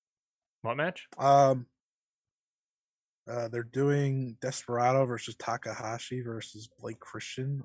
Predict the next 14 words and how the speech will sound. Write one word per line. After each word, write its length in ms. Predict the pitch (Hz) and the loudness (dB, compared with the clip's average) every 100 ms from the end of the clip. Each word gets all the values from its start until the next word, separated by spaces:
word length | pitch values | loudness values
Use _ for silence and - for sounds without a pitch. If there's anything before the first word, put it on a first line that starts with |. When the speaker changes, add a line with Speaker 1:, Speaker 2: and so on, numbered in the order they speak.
| - | -10
Speaker 2:
on, 220 | 113 110 | -12 -10
like, 300 | 107 101 95 - - _ _ _ _ _ - | -12 -14 -16 -20 -20 _ _ _ _ _ -12
they 80 | 117 | -6
did 160 | 120 120 | -4 -4
it 120 | 117 _ | -6 _
this 120 | 113 - | -14 -6
past 360 | 127 120 - | -4 -4 -6
weekend 380 | 110 120 135 139 | -12 -8 -6 -6
on 240 | 117 113 110 | -6 -10 -10
a 400 | 107 104 107 - _ _ _ _ _ _ _ _ _ - | -12 -12 -16 -20 _ _ _ _ _ _ _ _ _ 0
Speaker 1:
Oh, 140 | 127 | 2
Strong 320 | 113 - 113 117 | 2 2 2 2
taping? 360 | 131 101 151 | 0 0 -2
Speaker 2:
uh, 220 | 156 - | -4 -12